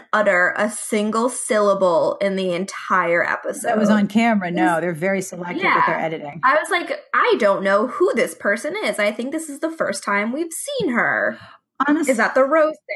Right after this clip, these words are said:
Speaker 1: ceremony.
Speaker 2: Yeah, but she's getting through. I honestly do not want to watch again because it just,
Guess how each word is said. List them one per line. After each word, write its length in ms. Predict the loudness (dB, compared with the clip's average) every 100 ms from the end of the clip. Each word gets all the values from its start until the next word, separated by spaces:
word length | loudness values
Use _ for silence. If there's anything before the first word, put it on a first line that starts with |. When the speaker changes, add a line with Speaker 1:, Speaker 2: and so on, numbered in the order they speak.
| -8 -2
Speaker 1:
ceremony. 400 | 0 2 0 0
Speaker 2:
Yeah, 320 | 2 2 2 -2
but 140 | -8
she's 280 | -6 -6 -6 -10 -20 -14 -10 -6
getting 280 | -4 0 2
through. 360 | 4 4 2 0 -8 -18 -16 0
I 400 | 2 4 2 -2 -4
honestly 1000 | 0 4 4 2 0 -4 -2 0 -2 -2 _ _ _ _ _ _ _ _ -2
do 180 | 2 4
not 460 | 4 2 0 -2 -8
want 420 | -2 2 2 0 -4 _ _ _ _ _ _ -20
to 180 | -4 0
watch 480 | 2 2 2 2 -4
again 560 | -4 0 4 4 2 0
because 360 | -2 -2 -2 -2
it 160 | -4
just, 300 | 0 -2 -2